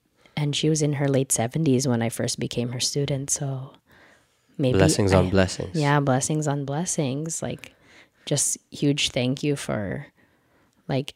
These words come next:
Speaker 1: igniting my passion for classical music.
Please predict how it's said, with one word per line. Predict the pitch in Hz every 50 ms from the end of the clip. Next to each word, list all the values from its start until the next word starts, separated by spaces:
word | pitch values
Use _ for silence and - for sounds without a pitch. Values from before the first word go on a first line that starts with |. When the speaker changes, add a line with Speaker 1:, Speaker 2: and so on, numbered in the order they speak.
| _ -
Speaker 1:
igniting | 160 143 151 143 143 135 147 151 156 160 156 151 147
my | 147 139 139
passion | - - 135 135 143 139 - - 156 143 139 139
for | 135 - - 127 131 139 139 139 139 143 - -
classical | - 143 135 - - 156 - - 139 139
music. | 135 131 135 147 151 - 127 123 135 -